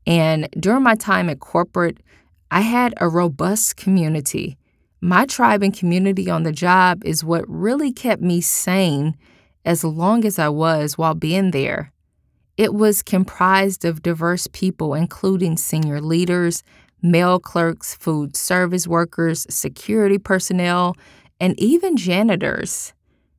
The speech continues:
Neither my title nor my department made me believe that I was beyond building a community with different people within the company.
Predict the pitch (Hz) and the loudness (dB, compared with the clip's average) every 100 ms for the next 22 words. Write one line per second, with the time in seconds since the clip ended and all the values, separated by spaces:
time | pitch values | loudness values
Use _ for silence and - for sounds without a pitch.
0 | _ _ - 196 190 185 175 147 143 - | _ _ 2 4 4 4 2 0 -4 0
1 | 208 214 202 190 156 160 143 - - - | 0 2 2 2 0 0 -2 -4 -6 0
2 | 190 185 180 170 - _ _ _ _ - | 2 2 -2 -4 -10 _ _ _ _ -2
3 | 170 208 262 214 208 180 180 175 175 160 | 2 2 2 2 2 0 0 0 0 0
4 | 151 151 165 - 170 196 196 170 175 170 | -2 -2 -4 -2 -2 0 0 0 -2 0
5 | 175 185 180 170 160 160 151 - 165 160 | 0 0 0 -2 -2 -2 -4 -4 0 0
6 | 165 151 147 151 143 143 165 - - - | 0 -2 -2 -4 -6 -2 -2 -2 -6 -4
7 | - 185 147 147 139 147 139 - 151 - | -4 -4 -2 -4 -2 -4 -4 -2 -2 -2
8 | 156 - | -4 -6